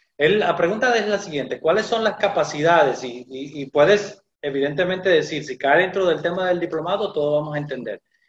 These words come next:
Pero la pregunta, la pregunta va, ¿cuáles son las capacidades que se anteponen, unas anteponen a otras, a,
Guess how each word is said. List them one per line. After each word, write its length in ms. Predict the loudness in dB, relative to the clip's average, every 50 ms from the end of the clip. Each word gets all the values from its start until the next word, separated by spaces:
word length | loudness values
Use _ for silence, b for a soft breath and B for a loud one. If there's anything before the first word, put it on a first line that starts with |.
| _ _ _
Pero 160 | 0 4 4
la 120 | 4 4 4
pregunta, 580 | 4 0 2 0 0 4 4 4 4 2 2 0
la 100 | 0 2
pregunta 380 | 2 -2 -2 0 2 4 4
va, 320 | 4 4 0 -2 -4 -10 -14 _ _ _ _ _
¿cuáles 280 | 4 4 6 6 4
son 140 | 2 2 2
las 100 | 2 0
capacidades 600 | 0 -2 -2 -2 -4 0 2 4 4 4 2 0
que 80 | -2 -2
se 120 | 0 0
anteponen, 840 | 0 0 0 -2 -4 -4 0 2 2 4 4 2 0 -2 -4 -8 -10 -10
unas 240 | -8 -2 0 0 0
anteponen 500 | 0 -2 -2 -4 -4 -4 -6 -4 -2 0
a 80 | 0
otras, 300 | 2 0 0 -2 -4 -10 -8
a, 220 | -8 -10 -10 -10